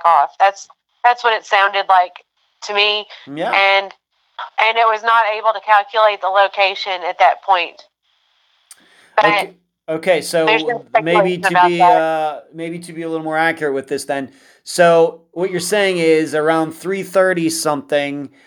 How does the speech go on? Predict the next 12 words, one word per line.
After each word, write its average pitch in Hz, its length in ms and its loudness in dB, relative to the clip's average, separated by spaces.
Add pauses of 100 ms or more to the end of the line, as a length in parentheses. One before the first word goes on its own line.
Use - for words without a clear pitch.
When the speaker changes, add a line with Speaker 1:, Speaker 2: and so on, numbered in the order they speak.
(200)
Speaker 2:
uh, 151 200 4
it 160 180 -2
did 185 300 2
ping 175 420 -2
around 156 400 0
your 156 80 -4
mother's 147 360 -2
house, 170 360 2
but 143 360 -8
then 160 160 -2
it 156 100 -6
went 147 240 -6